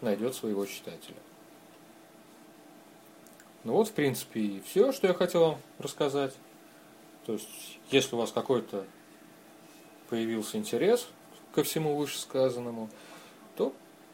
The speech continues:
пожалуйста, пишите смски, пользуйтесь программами WhatsApp, Viber, iMessage на мой номер.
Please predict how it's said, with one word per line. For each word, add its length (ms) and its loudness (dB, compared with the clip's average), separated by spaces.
пожалуйста, 500 2
пишите 580 -2
смски, 800 0
пользуйтесь 440 4
программами 640 0
WhatsApp, 540 0
Viber, 360 0
iMessage 640 -4
на 100 -4
мой 180 -4
номер. 460 4